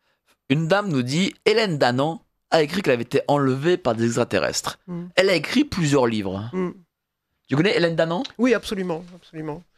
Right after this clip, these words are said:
Speaker 2: Euh, le, le, le, alors, le, ça, c'est un, c'est, c'est, c'est un épiphénomène, euh,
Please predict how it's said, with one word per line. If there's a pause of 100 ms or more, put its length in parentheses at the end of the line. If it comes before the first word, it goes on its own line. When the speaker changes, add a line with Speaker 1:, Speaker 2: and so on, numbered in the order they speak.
(540)
Speaker 2:
Euh,
le,
le,
le,
alors,
le, (540)
ça,
c'est
un,
c'est,
c'est,
c'est
un
épiphénomène,
euh,